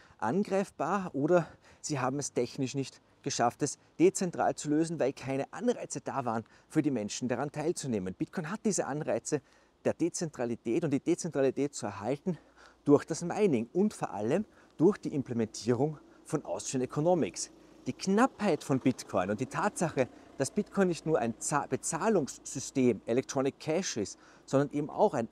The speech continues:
Asset, in das ich investieren kann, ist gleich doppelt Austrian Economics. Satoshi Nakamoto, und das ist ganz, ganz wichtig, hat verstanden, dass ein Geldsystem nur dann funktionieren kann, wenn die Menschen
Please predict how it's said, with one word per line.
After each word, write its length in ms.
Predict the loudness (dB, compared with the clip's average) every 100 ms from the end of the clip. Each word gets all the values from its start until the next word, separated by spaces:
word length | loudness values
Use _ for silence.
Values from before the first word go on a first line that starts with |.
| -4
Asset, 400 | -4 0 -2 -2 -12 _ -4
in 80 |
das 180 | -2 -2
ich 120 | -2
investieren 540 | -2 -2 -2 4 4 4
kann, 280 | 0 -6 -8 -18 _ _ -10
ist 180 | -4
gleich 220 | -2 -2 -2 0
doppelt 440 | 0 2 0 -2 _ _ _ _
Austrian 460 | 2 2 2 -4 -4
Economics. 720 | -6 -2 -2 -2 -4 -8 -12 _ _ -20 _ _ _ _ _
Satoshi 440 | -6 0 2 4 2
Nakamoto, 520 | 2 0 0 -2 -4
und 80 | -8
das 60 |
ist 160 | -10 -10
ganz, 180 | -10 -2
ganz 180 | -2 -2
wichtig, 280 | -6 -4
hat 120 | -4 -8
verstanden, 580 | -10 -4 -4 -2 -6 -8 -8 -4
dass 360 | -4 -6 -10
ein 240 | -8 -8 -8 _ _
Geldsystem 580 | -6 -4 -6 -8 -4 -2
nur 100 | -2
dann 200 | -4 -6
funktionieren 460 | -8 -8 -4 -2 -2
kann, 180 | -6 -10 _ _ -6
wenn 120 | -2
die 60 | -2
Menschen 360 | -4 -6 -10